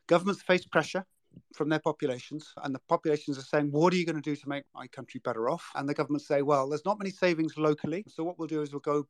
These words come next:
and borrow, uh, from abroad." And until last year, that was incredibly cheap, as Martin pointed out. You know, so Kenya was able to borrow at six percent in dollars last year.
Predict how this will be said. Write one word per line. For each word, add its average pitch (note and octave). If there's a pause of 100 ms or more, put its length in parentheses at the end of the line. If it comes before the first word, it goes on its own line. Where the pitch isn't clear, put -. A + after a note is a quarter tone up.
(160)
and C#3+
borrow, B2+ (380)
uh, C3
from C3
abroad." B2
And C#3
until F3
last D3
year, C3 (440)
that D#3
was D3
incredibly C#3
cheap, C#3+
as C3+
Martin C#3+
pointed C#3
out. C3+ (200)
You B2+
know, A#2+
so C#3+ (160)
Kenya E3
was B2+
able C#3+
to C3+
borrow D3
at C#3
six -
percent E3+
in D3
dollars C#3 (580)
last C#3+
year. D3+